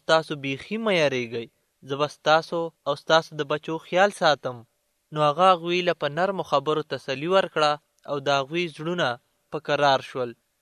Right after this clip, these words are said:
یوسف د خپل پلار د کورنۍ سره په مصر کې اوسېده. هغه د یو سل لسو کالو چې په حق ورسېده. هغه د افرایم بچي او نسی لیدلو پورې ژوندی و.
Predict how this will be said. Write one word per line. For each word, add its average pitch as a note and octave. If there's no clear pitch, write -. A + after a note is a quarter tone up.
یوسف E3+
د F#3
خپل F3
پلار E3
د D3+
کورنۍ C3+
سره C#3+
په C#3
مصر C3+
کې C3+
اوسېده. B2
هغه D3
د E3
یو D#3+
سل D#3+
لسو D#3+
کالو C#3+
چې -
په C#3
حق C#3+
ورسېده. B2
هغه C#3+
د D#3
افرایم C#3+
بچي C3+
او C#3+
نسی C3+
لیدلو D3+
پورې C#3
ژوندی B2+
و. A#2